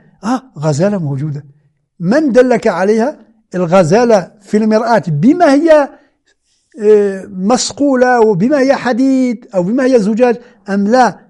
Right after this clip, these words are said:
بنحو من الكاشفية، تقول: "لا، بنحو من الكاشفية"، فتتحد تلك الصورة المرآتية مع الغزالة الخارجية في هذا الشكل.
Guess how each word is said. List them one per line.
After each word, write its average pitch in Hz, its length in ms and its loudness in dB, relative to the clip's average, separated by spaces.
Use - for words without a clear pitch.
بنحو 226 560 -4
من 262 320 0
الكاشفية، 170 1000 0
تقول: 147 360 -6
"لا، 170 120 -2
بنحو 160 360 -8
من 220 140 -8
الكاشفية"، 143 580 -14
فتتحد 196 1000 -2
تلك 214 260 -4
الصورة 180 340 -4
المرآتية 175 720 -6
مع 170 600 -4
الغزالة 170 500 -2
الخارجية 160 720 -8
في 202 380 -6
هذا 160 160 -4
الشكل. - 400 -16